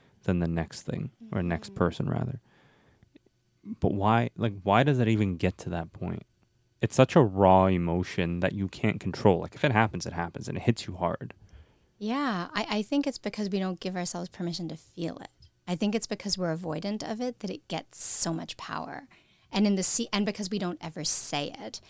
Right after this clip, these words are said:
Speaker 1: Mm-hmm.
Speaker 2: the secrecy breeds the shame. And I don't know, like, for you, if it's rooted in gender as well.
Speaker 1: Okay.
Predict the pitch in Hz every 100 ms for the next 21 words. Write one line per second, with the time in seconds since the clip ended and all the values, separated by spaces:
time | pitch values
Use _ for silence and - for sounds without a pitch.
0 | - 90 87 98 _ - 185 175 214 202
1 | 190 - 180 175 151 - 175 - - -
2 | - 147 - - - _ - 294 311 330
3 | 311 180 175 - 214 196 196 - - 196
4 | 190 180 185 196 214 196 143 147 165 -
5 | - - _ _ _ - 110 -